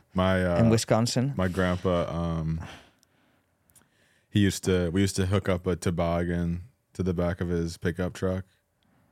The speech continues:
Speaker 1: and then he
Speaker 2: Fuck
Speaker 1: would, like,
Speaker 2: yeah.
Speaker 1: drive around the farm and, like, whip us around on
Speaker 2: He had
Speaker 1: the
Speaker 2: a farm?
Speaker 1: toboggan. Yeah.
Speaker 2: Fuck yeah.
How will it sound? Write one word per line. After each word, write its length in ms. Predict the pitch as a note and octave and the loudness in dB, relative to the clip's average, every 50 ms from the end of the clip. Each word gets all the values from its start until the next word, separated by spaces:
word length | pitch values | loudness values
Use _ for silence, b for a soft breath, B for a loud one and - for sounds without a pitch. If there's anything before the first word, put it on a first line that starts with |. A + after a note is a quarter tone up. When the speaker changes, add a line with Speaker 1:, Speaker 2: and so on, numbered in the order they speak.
| _ _ _ _ _ _ _ _ _ _ - | _ _ _ _ _ _ _ _ _ _ -6
Speaker 1:
and 100 | F2 F2 | -4 -2
then 80 | E2+ E2 | -2 0
he 80 | E2+ | 2
Speaker 2:
Fuck 140 | A2+ A#2 E2 | 2 4 4
Speaker 1:
would, 60 | F2 | 4
like, 40 | E2+ G2 | 2 4
Speaker 2:
yeah. 220 | G#2+ G2+ E2+ - | 4 4 4 2
Speaker 1:
drive 80 | - F2 | 2 0
around 220 | F2 E2+ E2 E2+ | -2 -4 -4 -6
the 60 | E2+ | -8
farm 480 | - - F2 E2+ E2 E2 E2 D#2+ E2 E2+ - _ | -6 -6 -6 -6 -4 -4 -6 -6 -8 -10 -14 _
and, 120 | - E2 D#2+ | -10 -8 -6
like, 180 | E2 E2 D#2+ | -6 -6 -6
whip 200 | - E2+ E2 - | -6 -8 -8 -8
us 160 | E2+ E2 - | -10 -10 -10
around 260 | E2+ E2 D#2+ E2+ E2+ E2 | -10 -8 -8 -6 -6 -6
on 80 | E2 | -4
Speaker 2:
He 40 | E2 | -2
had 80 | F3 F#3+ | 0 0
Speaker 1:
the 20 | |
Speaker 2:
a 40 | - | 2
farm? 440 | - B2 A#2+ B2+ C#3 E3+ G3 B3 F#2 | 2 4 4 4 4 2 0 -2 -4
Speaker 1:
toboggan. 220 | - D#2+ D#2+ E2+ - - | -6 -8 -10 -12 -12 -12
Yeah. 200 | - E2+ E2+ F2+ F2+ F2 | -10 -8 -8 -8 -8 -8
Speaker 2:
Fuck 340 | - - A2 C#3+ E3+ - - | -6 -2 -2 0 -2 0 0
yeah. 280 | - A#2+ E2+ E2+ G#2+ | 0 0 2 0 -2